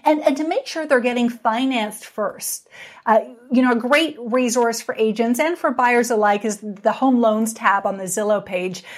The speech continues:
Uh, that's where buyers can find all of Zillow's affordability tools. So they can use a mortgage calculator and other affordability tools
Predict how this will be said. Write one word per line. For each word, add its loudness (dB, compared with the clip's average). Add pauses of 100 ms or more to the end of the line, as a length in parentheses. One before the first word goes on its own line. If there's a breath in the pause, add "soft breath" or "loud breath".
(120)
Uh, 2
that's -2
where 4
buyers 4
can -2
find 2
all 0
of 0
Zillow's 2
affordability 0
tools. -12
So 0
they -2
can -4 (240 loud breath)
use 4
a 2
mortgage 0
calculator -4
and -4
other 0
affordability -2
tools -8